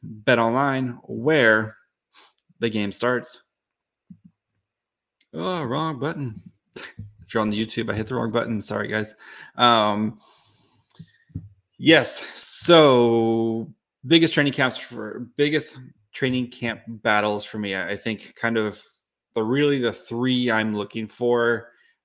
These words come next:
um, are, we'll start with Logan Couture's wingers. So we, we probably are gonna have a first line of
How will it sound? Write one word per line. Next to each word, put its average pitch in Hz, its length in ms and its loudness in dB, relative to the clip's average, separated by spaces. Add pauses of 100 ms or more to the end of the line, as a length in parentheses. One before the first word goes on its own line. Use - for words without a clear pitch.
(140)
um, 95 560 -8
are, 98 680 0 (280)
we'll 120 80 -6
start 123 240 -2
with 113 160 -4
Logan 123 340 0
Couture's 110 460 -4
wingers. 95 380 -10
So - 160 -10
we, 104 180 -6
we 107 200 -10 (680)
probably 147 400 2
are 139 60 -2
gonna 131 180 -2
have 110 300 -2
a 104 80 0
first 110 360 -2
line 104 280 -2
of 98 200 -8